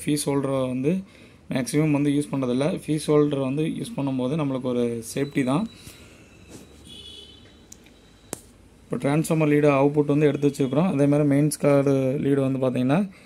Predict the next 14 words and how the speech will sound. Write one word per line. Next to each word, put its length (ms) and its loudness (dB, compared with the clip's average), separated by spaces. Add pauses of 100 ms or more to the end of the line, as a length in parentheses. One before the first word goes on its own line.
(340)
உங்களுக்கு 320 0 (420)
ஃபீஸ் 240 -2
ஹோல்டருக்கு 360 2
போயிட்டு 240 2
ஃபீஸ் 200 -2
ஹோல்டர் 180 0
வந்து 180 -2
டைரக்டா 340 0
வந்துருச்சு. 360 0 (640)
இந்த 160 -2
light 180 2
வந்து 140 0
பார்த்தீங்கன்னா, 340 -2
inbuilt 360 -2